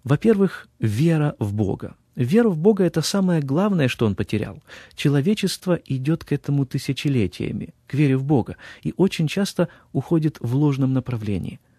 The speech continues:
Достаточно вспомнить огромное количество религий, которые есть в мире. Потеря веры заключается в том, что человеку был предложен от имени Бога выход в личности Иисуса Христа. Но вместо этого большинство людей до сих пор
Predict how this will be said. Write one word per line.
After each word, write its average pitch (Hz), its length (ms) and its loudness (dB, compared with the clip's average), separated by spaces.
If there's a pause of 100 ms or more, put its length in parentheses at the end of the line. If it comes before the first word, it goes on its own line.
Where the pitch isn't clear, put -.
(140)
Достаточно 123 640 -2
вспомнить 160 440 0
огромное 123 400 0
количество 127 540 -6
религий, 127 460 0
которые 127 420 0
есть 117 260 -4
в 104 140 -4
мире. 98 240 -2 (520)
Потеря 139 420 0
веры 139 420 2
заключается 131 640 0
в - 100 -10
том, 214 180 2
что - 180 -4
человеку 139 640 -2 (220)
был 170 240 4
предложен 160 640 0
от - 160 -2
имени 151 280 2
Бога 135 380 2
выход 127 480 0 (220)
в 117 160 0
личности 185 500 0
Иисуса 147 480 -2
Христа. - 480 -6 (480)
Но 131 140 4
вместо 123 340 2
этого 175 320 2
большинство 131 540 0
людей 123 280 2
до 131 240 0
сих - 280 -6
пор 143 280 2